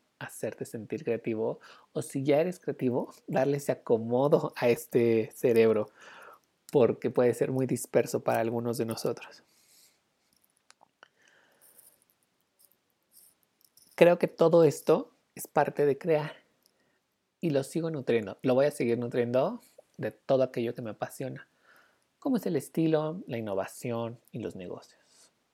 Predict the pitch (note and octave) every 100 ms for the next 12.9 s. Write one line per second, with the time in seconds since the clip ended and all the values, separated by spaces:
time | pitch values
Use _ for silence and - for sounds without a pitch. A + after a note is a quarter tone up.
0 | _ _ _ _ _ _ _ _ _ -
1 | C#3+ D3+ A#2 G#2 G2+ A#2+ G#2+ A2+ A#2+ -
2 | - G2 G2+ G3 - _ _ _ _ _
3 | - _ - - C#3 B2 B2 B2 A#2 G#2+
4 | G2+ - - _ _ _ _ _ _ _
5 | _ _ _ _ _ _ _ _ _ _
6 | _ _ _ _ _ _ _ _ _ _
7 | _ _ _ _ _ _ - D3 D3 C#3+
8 | B2+ B2 B2+ - - B2 C#3+ C#3+ C#4 -
9 | _ _ _ _ F#3 D3+ B2 B2 C3+ -
10 | - C3+ A#2+ A#2 A#2 A#3 - _ _ _
11 | _ _ _ _ _ _ _ - C3 -
12 | - A#2+ B2 C3 A2 G#2 G#2 G#2 -